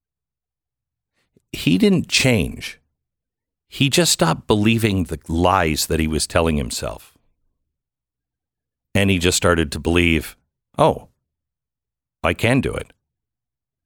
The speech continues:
In a world that teaches us that you are not good enough,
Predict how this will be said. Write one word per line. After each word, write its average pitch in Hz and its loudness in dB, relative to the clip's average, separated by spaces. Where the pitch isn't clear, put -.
In 127 6
a 123 6
world 160 4
that 101 -2
teaches 143 0
us 73 -2
that 95 0
you 104 4
are 98 4
not 98 2
good 92 2
enough, 62 -8